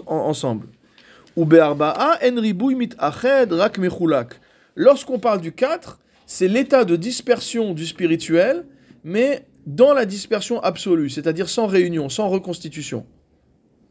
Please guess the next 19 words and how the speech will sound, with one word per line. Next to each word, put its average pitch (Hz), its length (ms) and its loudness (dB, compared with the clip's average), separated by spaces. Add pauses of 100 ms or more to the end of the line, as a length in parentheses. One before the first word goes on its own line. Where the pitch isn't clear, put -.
(540)
Aval 196 380 6
mispar 208 460 -2
hamisha 160 640 -2
ou 165 120 0
ribui 190 420 0
mitached. 170 720 0 (400)
Tandis 190 320 -4
que - 120 -6
le 190 100 0
cinq, 294 520 -2 (300)
c'est 262 380 0
la 175 140 6
dispersion 220 760 -2
qui 320 140 -6
ensuite 240 300 -2
se - 120 -4
ran-, 196 240 0
se - 220 -6
rassemble. 165 520 0